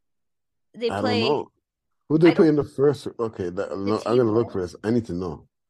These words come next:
Speaker 1: They played the T-Wolves.
Speaker 2: The T-Wolves, I think the T-Wolves get two out of them?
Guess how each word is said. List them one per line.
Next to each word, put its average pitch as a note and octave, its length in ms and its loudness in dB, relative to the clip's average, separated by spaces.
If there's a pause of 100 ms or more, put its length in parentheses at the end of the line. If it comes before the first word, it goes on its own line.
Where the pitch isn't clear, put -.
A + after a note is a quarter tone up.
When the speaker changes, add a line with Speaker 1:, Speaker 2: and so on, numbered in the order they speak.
(160)
Speaker 1:
They G3+ 80 -10
played A#3 220 -10
the B3 60 -18
T-Wolves. F3 760 -14 (560)
Speaker 2:
The G#2 80 -6
T-Wolves, C3+ 540 0
I A#2+ 60 0
think C#3+ 180 0
the C#3+ 80 2
T-Wolves F#3+ 420 -2
get G3+ 180 0
two A#3+ 220 -2
out C4+ 140 -6
of D4+ 60 -8
them? F4 160 -8